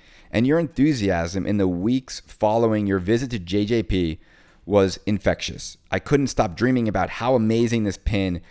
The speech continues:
was in the days before the reveal. Then played at M G C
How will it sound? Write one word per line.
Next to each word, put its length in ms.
was 400
in 140
the 80
days 360
before 380
the 80
reveal. 500
Then 520
played 480
at 400
M 200
G 140
C 540